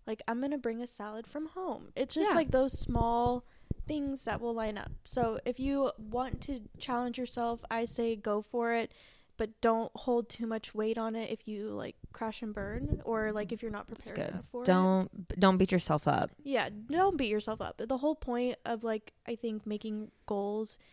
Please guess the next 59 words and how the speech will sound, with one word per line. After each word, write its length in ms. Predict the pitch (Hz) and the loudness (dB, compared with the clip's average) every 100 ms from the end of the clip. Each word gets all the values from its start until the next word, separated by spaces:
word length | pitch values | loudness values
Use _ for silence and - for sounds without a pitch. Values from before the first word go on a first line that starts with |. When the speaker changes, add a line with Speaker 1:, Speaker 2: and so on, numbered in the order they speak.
| _ _ _ | _ _ _
Speaker 1:
is 240 | 233 226 - | -2 0 -2
to 120 | 240 | -2
better 200 | 220 220 | 0 0
yourself. 500 | 233 240 247 240 240 | -2 -2 0 -2 0
So 200 | - 226 | 0 0
if 140 | 226 | 0
you 120 | 269 302 | -2 0
know 240 | 220 214 | 2 2
you're 140 | 233 | 2
somebody 420 | 233 240 240 240 254 | -2 -2 -2 -2 -2
that's, 300 | 233 - 233 | -4 -2 -4
like, 160 | 214 _ | -6 _
gonna 240 | 214 202 208 | -6 -4 -6
fail 320 | 214 202 208 | -6 -6 -6
the 100 | 214 | -8
seventy-five 520 | 226 208 220 214 208 | -8 -8 -8 -10 -10
hard 200 | 214 208 | -10 -10
challenge, 200 | 220 - - | -10 -8 -6
like, 120 | 247 _ | -8 _
don't 200 | 254 - | -12 -10
do 80 | - | -14
it. 120 | - _ - - | -16 _ -20 -10
Speaker 2:
Yeah. 100 | - | 4
Speaker 1:
Don't 260 | 269 302 262 | 4 4 2
set 120 | 240 | 0
yourself 340 | 226 226 226 | 2 -2 -4
up 160 | 214 - | -6 -6
for 100 | 226 | -8
failure. 400 | 269 240 - 247 _ - _ _ _ - | -6 -6 -8 -10 _ -20 _ _ _ -2
But 200 | 220 - | 0 -2
if 120 | 233 | -4
you 80 | 226 | -6
want 120 | 220 | -6
a 40 | |
challenge, 340 | 254 339 330 247 | -6 -6 -4 -4
like, 180 | 214 | -6
go 160 | - 220 | -2 -4
for 260 | - 233 226 | 0 2 2
it. 220 | 226 - - _ - | 2 -4 -20 _ -8
I 80 | |
think, 420 | 233 233 226 - - _ 226 | 0 0 0 -6 -20 _ -6
um, 520 | 233 - - - - _ _ | -6 -6 -12 -14 -16 _ _
if, 200 | 247 - | -4 -4
you 140 | 226 | -6
know, 160 | 220 214 | -4 -4
like 180 | 214 220 | -4 -8
you 120 | 233 | -8
were 100 | 226 | -6
mentioning, 420 | 220 220 233 214 | -4 -4 -4 -4
like, 160 | 214 208 | -6 -8
if 80 | 214 | -6
somebody's 600 | 226 220 220 226 - - | -4 -2 -2 -2 -4 -6
wanted 400 | 214 214 214 208 | -4 -2 -2 -6
to 160 | - 226 | -6 -6
start 380 | - 214 202 - | -4 -4 -4 -4
on, 160 | 226 214 | -6 -6
like, 180 | 220 | -8
February, 500 | - 214 240 233 233 | -6 -4 0 2 2
like, 220 | 226 208 | 2 0